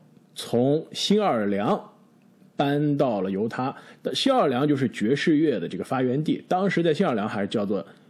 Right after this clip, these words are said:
这新奥尔良爵士队，来到犹他呢是保留了这个名字。就是上一期的犹他爵士啊。那印第安纳步行者它这个名字怎么来的呢？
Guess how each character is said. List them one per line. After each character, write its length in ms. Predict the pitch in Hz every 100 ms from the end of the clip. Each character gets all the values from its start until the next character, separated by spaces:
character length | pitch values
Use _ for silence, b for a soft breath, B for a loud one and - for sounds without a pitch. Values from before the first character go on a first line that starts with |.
| b -
这 100 | -
新 160 | 180
奥 60 | 175
尔 80 | 117
良 160 | 139
爵 160 | 104 113
士 160 | 135
队， 120 | 104 - b b -
来 220 | 120 131
到 160 | 175 170
犹 220 | 143 160
他 140 | 170
呢 160 | 170 131
是 80 | 123
保 260 | - 92
留 220 | 92 107 160
了 100 | 147
这 100 | 123
个 80 |
名 240 | 95 92 107
字。 140 | 131 - _ B B B B -
就 100 | 175
是 380 | 156 147 143
上 320 | 143 - 180 143
一 40 |
期 220 | 117 170
的 100 | 135 117 -
犹 220 | 127 139
他 240 | 165 180 185
爵 220 | - -
士 200 | - -
啊。 180 | - -
那 60 | 139
印 180 | 208 254
第 80 | 294
安 80 |
纳 80 | 285
步 240 | - 339 226
行 320 | - 240 302
者 240 | 139 -
它 100 | -
这 80 | 123
个 80 | 123
名 160 | 110 104
字 80 |
怎 120 | 110 104
么 80 |
来 160 | 98 98
的 80 |
呢？ 120 | 107